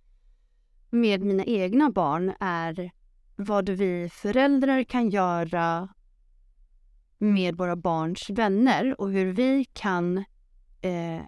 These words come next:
ja, men så här, ha ett vakande öga över dem. Eh, jag försöker alltid att liksom fråga min femåring om hans vänner eller om någonting har hänt eller om någon har varit ledsen. Jag försöker att liksom hålla lite koll på förskolan för att se om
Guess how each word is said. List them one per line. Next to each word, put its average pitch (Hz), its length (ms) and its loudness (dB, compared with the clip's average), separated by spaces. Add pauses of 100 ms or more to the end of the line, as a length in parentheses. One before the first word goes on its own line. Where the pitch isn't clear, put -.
(240)
ja, 220 60 -2
men 214 180 0
så 196 100 -6
här, 170 160 -2
ha 202 200 -2
ett 185 100 -8
vakande 180 640 -2
öga 175 440 -2
över 175 320 -4
dem. 220 400 -2 (580)
Eh, 208 100 0 (360)
jag 220 100 -2
försöker 220 280 -2
alltid 180 400 0
att - 100 -6
liksom 170 420 -4 (520)
fråga 190 600 0
min 180 560 0 (180)
femåring 165 760 -4
om 165 140 -4
hans 165 240 -8
vänner 160 420 -2
eller 175 200 -4
om 180 80 -4
någonting 208 320 0
har 233 80 2
hänt 180 360 -2
eller 185 140 -2
om 185 80 0
någon 170 120 -2
har 170 80 -6
varit 185 180 -2
ledsen. 185 840 -4 (300)
Jag 233 120 -2
försöker 202 480 -2
att 190 120 -4
liksom 190 280 -4
hålla 185 180 -2
lite 185 220 -4
koll 175 300 -2
på 180 120 -10
förskolan 165 680 -4
för 180 120 -4
att 165 200 -6
se 165 260 -4
om 160 220 -4